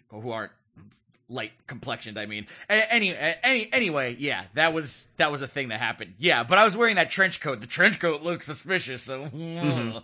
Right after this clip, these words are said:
Speaker 1: And then, uh, they, they let us go or whatever.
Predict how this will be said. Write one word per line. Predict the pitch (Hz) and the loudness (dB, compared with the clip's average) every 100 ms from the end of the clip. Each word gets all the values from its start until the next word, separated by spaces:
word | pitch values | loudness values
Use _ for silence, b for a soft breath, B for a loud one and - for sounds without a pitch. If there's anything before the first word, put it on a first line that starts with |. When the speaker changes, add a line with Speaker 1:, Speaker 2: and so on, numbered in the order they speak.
| b b b b b b b b b b b b b _ | b b b b b b b b b b b b b _
Speaker 1:
And | 135 135 135 | -4 -4 -2
then, | 127 117 - | -4 -6 -4
uh, | 131 127 104 | -2 -2 -2
they, | 127 127 | -4 -4
they | 95 85 117 | -4 -6 -6
let | 107 90 | -6 -10
us | 101 | -14
go | 101 85 | -14 -14
or | 87 | -14
whatever. | 87 82 | -14 -16